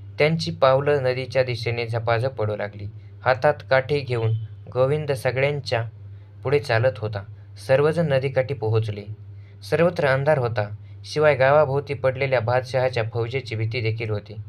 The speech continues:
बायांनी पाठीमागे पाहिलं तर गावातील सर्व पुरुष मंडळी देखील त्यांच्या दिशेने येत होते. त्या पुरुष मंडळींमध्ये तानाजी पाटील देखील होते, देखील होते. आता मध्यरात्रीची वेळ असल्यामुळे औरंग्याचे सैनिक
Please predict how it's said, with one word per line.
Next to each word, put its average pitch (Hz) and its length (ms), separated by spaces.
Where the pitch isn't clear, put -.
बायांनी 156 380
पाठीमागे 147 520
पाहिलं 127 340
तर 123 100
गावातील 117 540
सर्व 127 340
पुरुष 135 300
मंडळी 127 320
देखील 117 360
त्यांच्या 113 320
दिशेने 117 480
येत 110 300
होते. 104 260
त्या 143 120
पुरुष 160 360
मंडळींमध्ये 139 640
तानाजी 127 300
पाटील 120 320
देखील 110 260
होते, 107 300
देखील 127 280
होते. 107 280
आता 135 220
मध्यरात्रीची 127 800
वेळ 107 180
असल्यामुळे 117 520
औरंग्याचे 139 600
सैनिक 113 340